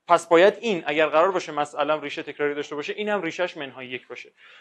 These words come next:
من میام منهای یک رو میذارم در این مسئله. منهای یک به توان دو یک. منهای یک در منهای ام به علاوه ام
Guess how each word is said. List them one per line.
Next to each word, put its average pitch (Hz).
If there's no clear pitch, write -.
من 262
میام 294
منهای 247
یک 277
رو 277
میذارم 269
در 240
این 247
مسئله. 185
منهای 240
یک 277
به 240
توان 233
دو 254
یک. -
منهای 233
یک 196
در 220
منهای 214
ام 240
به 233
علاوه 165
ام 127